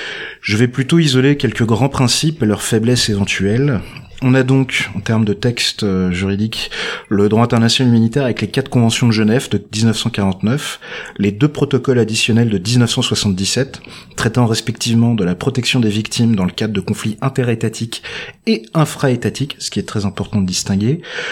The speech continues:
la convention relative aux droits de l'enfant de dix-neuf cent quatre-vingt-neuf et son protocole facultatif adopté en deux mille, mais aussi la convention concernant l'interdiction des pires formes de travail des enfants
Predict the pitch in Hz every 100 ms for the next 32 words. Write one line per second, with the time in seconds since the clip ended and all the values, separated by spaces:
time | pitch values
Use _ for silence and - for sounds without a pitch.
0 | - - 107 110 - 160 156 - - 160
1 | 165 104 131 127 - 135 110 98 123 120
2 | 117 - 135 101 107 120 113 113 113 -
3 | 110 107 110 113 - - - - 160 -
4 | 127 135 123 123 127 117 - 208 202 151
5 | - 123 - 127 - - - - - 110
6 | 117 113 135 110 98 92 107 135 190 98
7 | - 98 - - - 120 127 123 175 147
8 | - 123 117 - 147 - - 117 127 110
9 | 117 113 117 - 135 101 - 160 - 156
10 | 127 117 - 120 123 117 104 107 - 120